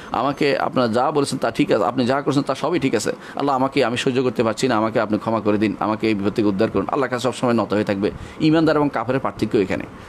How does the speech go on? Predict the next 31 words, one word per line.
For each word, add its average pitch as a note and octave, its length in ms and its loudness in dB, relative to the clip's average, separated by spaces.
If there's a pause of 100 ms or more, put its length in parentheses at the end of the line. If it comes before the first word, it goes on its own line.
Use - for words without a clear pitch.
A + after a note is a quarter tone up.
(120)
কাফের B2+ 260 2
শুধুমাত্র D#3+ 400 4
উল্টা C3+ 200 6
দিকে B2+ 200 4
ঘুরে, D3 160 4
ঈমানদার A#2+ 280 4
সবসময় C#3 320 0
নতি A#2 280 4
স্বীকার D3+ 260 2
করে C3 140 4
বলে A#2+ 160 4
যে, B2+ 60 2
"আল্লাহ A2 240 0 (280)
আপনার A#2+ 360 2
সাহায্য A2+ 360 0
ছাড়া B2 180 0
আমার A2 140 0
কোনো G#2+ 160 0
বের G#2 180 0
হওয়ার G#2 140 -2
কোনো G#2 240 -2
পথ E2+ 200 0
নাই, B2+ 140 2 (100)
এই B2 120 2
বিপদ G2+ 240 0
থেকে - 200 0
আল্লাহ G2 180 -2
আপনি - 160 -2
আমাকে F2+ 240 0
উদ্ধার F2 240 -2
করুন।" - 140 -2